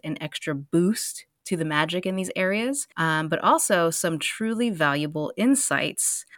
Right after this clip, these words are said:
leaning into the new moon in Taurus for personal growth,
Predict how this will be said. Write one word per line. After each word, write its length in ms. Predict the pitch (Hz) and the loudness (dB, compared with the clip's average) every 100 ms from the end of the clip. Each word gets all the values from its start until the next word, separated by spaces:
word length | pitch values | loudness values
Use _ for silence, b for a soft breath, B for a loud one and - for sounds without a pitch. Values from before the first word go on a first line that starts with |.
| B | B
leaning 380 | 185 220 240 226 | -2 0 2 2
into 180 | 180 180 | 0 -2
the 120 | 170 | -4
new 180 | 170 165 | -2 -2
moon 180 | 160 156 | -2 -4
in 120 | 151 | -6
Taurus 500 | - 143 147 170 - | -2 0 0 -2 -6
for 180 | - 160 | -6 -6
personal 460 | - 165 - 156 151 | -2 -2 -2 -4 -6
growth, 540 | 143 156 151 247 247 | -2 2 4 4 0